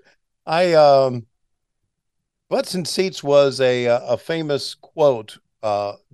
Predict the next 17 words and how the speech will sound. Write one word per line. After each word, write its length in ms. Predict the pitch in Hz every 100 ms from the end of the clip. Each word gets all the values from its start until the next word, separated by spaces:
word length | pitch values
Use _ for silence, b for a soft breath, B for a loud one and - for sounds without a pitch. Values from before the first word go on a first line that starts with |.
| 104
that 340 | 127 113 113 -
I 220 | 120 131
made, 520 | 120 135 117 104 101 _ _ _ _ _ _ _ _ -
uh, 300 | 107 107 104
back 580 | 98 _ 127 135 135 -
in 300 | 117 113 113
nineteen 400 | 120 127 - 131
ninety-nine, 560 | 123 127 123 131 143
maybe. 280 | 135 139 131
I 80 | 110
can't 200 | - 107
remember 240 | 101 98
the, 280 | 98 98 107
the 100 | 107
year 180 | 101 101
two 220 | - 113
thousand, 540 | 110 107 101 101 95